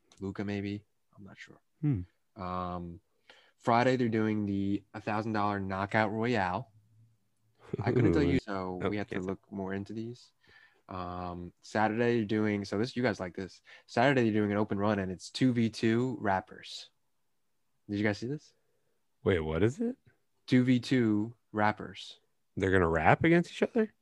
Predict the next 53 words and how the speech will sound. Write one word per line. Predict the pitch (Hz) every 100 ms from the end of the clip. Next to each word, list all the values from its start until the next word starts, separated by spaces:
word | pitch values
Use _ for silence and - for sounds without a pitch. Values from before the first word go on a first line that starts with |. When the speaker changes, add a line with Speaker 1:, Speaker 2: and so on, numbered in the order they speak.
| _ _
Speaker 1:
No, | 123
no, | 147 127
like, | 95
play | 95
basketball. | 101 107 110 101 92 - -
This | 101 101
is |
All-Star | 113 113 - 95
Weekend. | 101 95 92
We're | 92
talking | 101 98
N | 95
B | 101
A. |
Speaker 2:
Oh, | 110 127 120 117 107 101 95 87
Speaker 1:
Still, |
Speaker 2:
so | 90 95
Speaker 1:
maybe. | 98
Speaker 2:
rappers | 90 95 98 95 92 87
are | 87
gonna | 87 80
play. | - 90 - - _ _ - -
Speaker 1:
So | - 113 107 104 104 - _ _
it's | 117 104
Quavo | - 123 120 127 135
and | 120
Jack | 117 -
Harlow | 113 101 98 120 - _ _ - -
Speaker 2:
<laughs> | - -
Speaker 1:
versus | 120 113 117 110 104
Lil | 117
Baby | 113 113 110 107
and | 95
Two | 117
Chainz. | 104 101 90 95 - - _ _
<laughs> | 127 - - _ _ - - - -
Speaker 2:
Well, | - 87
hey, | 92 92
you | 87
better | 101 98
watch | 90
out | 87 82
for |
Jack | 85 87
Harlow | 92 87 82
'cause | 82
he's | 90
gonna | 92 90
pass | 92 85
that | 87
bitch | 95 92
like | 82
Stockton. | - 90 85 - 85